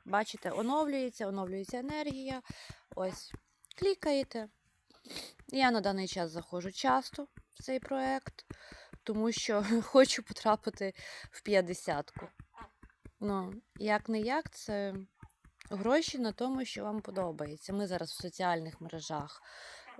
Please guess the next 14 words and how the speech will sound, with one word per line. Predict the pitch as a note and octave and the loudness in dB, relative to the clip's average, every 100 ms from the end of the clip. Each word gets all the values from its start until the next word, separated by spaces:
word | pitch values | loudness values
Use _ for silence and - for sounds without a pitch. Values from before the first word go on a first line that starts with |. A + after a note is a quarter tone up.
| - | -8
дуже | E3+ G3 E3 D3+ | 0 0 0 -4
часто | - D#3 D#3+ - - C4 _ _ | -2 0 0 -2 -4 -4 _ _
буваємо, | A#3+ A#3+ B3 B3 B3 B3+ B3+ | -6 -2 2 4 2 0 -2
дивимося | F#3+ F#3 F3 F3+ G3+ | 0 0 -2 -4 -6
відео, | G3+ B3+ B3+ A3+ A#3+ A#3 A3+ | -4 -2 -2 -2 -2 -2 -4
виставляємо | G3+ - F3 E3 F#3+ G#3+ G3+ | -6 -8 -6 2 2 2 0
свої | F#3+ F#3+ F#3+ F#3+ | -4 -6 -4 -4
відео, | F3+ F#3+ F3 F3+ | -2 -4 -4 -6
виставляємо | E3 - D#3+ E3 D#3+ D3+ D#3 | -6 -8 -2 -2 -2 -4 -12
сторіс. | - - G#3+ G#3+ G3+ - - - - - - | -8 -2 0 2 -2 -6 -14 -14 -16 -10 -4
То | G3+ | -2
чому | G#3+ A3+ C4 | 0 2 0
ж, | - A#3 | 0 0
е, | G3+ | 0